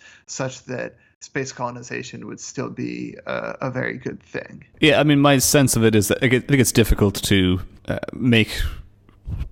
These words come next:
Speaker 2: plausible judgments about the different risks that are involved here. I mean, uh, like, it's, it is to some extent necessarily speculative, but my intuition is, is similar to yours, and I, I think Phil probably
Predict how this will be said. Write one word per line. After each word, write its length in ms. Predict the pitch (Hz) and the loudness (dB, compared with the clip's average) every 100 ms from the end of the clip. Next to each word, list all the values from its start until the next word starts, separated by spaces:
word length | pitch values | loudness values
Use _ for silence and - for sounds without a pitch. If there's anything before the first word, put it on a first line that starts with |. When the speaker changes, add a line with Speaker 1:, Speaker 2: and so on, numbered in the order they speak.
| - - | 0 4
Speaker 2:
plausible 480 | 113 110 110 101 | 4 4 2 2
judgments 480 | 95 117 107 101 92 | 2 4 4 2 2
about 220 | 95 92 | 0 0
the 340 | - 87 90 - - | 0 -2 -4 -8 -8
different 260 | 104 - - | -6 -4 0
risks 320 | 101 101 - | 0 0 -2
that 140 | 95 | -4
are 80 | 90 | -2
involved 400 | 87 107 95 92 | 0 0 0 0
here. 420 | 98 92 87 87 - | 0 0 0 -2 -2
I 20 | |
mean, 120 | 104 - | -4 0
uh, 160 | 113 - | -2 0
like, 200 | 110 107 | -2 -2
it's, 260 | 104 - - | -2 -4 0
it 140 | 113 | 2
is 200 | 104 101 | 2 0
to 240 | 92 - 107 | -4 -6 -2
some 160 | - | 0
extent 540 | 92 - 87 87 - - - - _ _ _ | -2 0 -2 -2 -8 -14 -20 -20 _ _ _
necessarily 800 | 107 104 101 101 92 90 87 85 - - | -2 0 0 0 0 0 -2 -4 -10 -10
speculative, 680 | - 92 92 87 98 87 | -6 -4 -2 -2 -2 -4
but 260 | - 90 - | -2 -2 -2
my 280 | 107 104 98 | 0 0 2
intuition 840 | 95 101 95 - 101 95 - 87 | 0 0 0 0 0 0 -2 -4
is, 380 | 85 82 - - | -4 -6 -8 -10
is 100 | 104 | -8
similar 360 | - 95 90 87 | -6 -4 -4 -6
to 220 | - - | -6 -8
yours, 680 | 85 92 92 85 85 87 - - - - | -6 -6 -4 -4 -6 -6 -10 -14 -14 -8
and 200 | 85 85 | -6 -4
I, 140 | - - | -6 -4
I 80 | |
think 320 | 101 92 - - - - - | -4 -6 -8 -18 -20 -20 -14
Phil 380 | - 107 95 90 | -6 0 2 2
probably 580 | - 87 90 82 82 | 0 0 -4 -4 -4